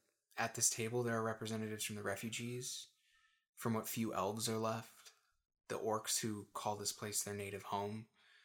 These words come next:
and the people of Lone Tree who were brought here. And our town was nearly destroyed twice by people who felt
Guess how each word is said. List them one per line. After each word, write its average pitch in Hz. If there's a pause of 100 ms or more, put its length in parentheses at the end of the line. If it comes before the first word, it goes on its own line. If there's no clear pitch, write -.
(400)
and 107
the 101
people 101
of 104
Lone 120
Tree 113
who 104
were 101
brought -
here. - (1400)
And 104 (2250)
our 113
town 131
was 117
nearly 113
destroyed 107
twice 104
by 107
people 101
who 98
felt 98